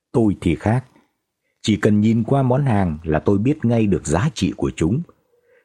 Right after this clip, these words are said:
Khi đưa con số để trao đổi, không ai có thể qua được mặt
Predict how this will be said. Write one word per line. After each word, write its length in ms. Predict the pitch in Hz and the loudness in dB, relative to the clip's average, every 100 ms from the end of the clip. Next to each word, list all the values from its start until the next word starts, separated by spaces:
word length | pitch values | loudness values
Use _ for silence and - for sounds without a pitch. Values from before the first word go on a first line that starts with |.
| _ | _
Khi 180 | 123 | -2
đưa 140 | 117 110 | 0 0
con 160 | - 98 | 0 0
số 200 | - 117 | 0 0
để 140 | 76 | 0
trao 240 | - 98 90 | 0 0 2
đổi, 300 | 80 65 69 _ _ _ _ | 0 -2 -8 _ _ _ _
không 240 | - 107 107 | -2 0 0
ai 280 | 95 95 - | -2 -2 -2
có 100 | 110 | -4
thể 200 | - 69 - | -2 -4 -2
qua 180 | 95 | -2
được 240 | 85 76 - | -2 -4 -2
mặt 200 | 78 | -4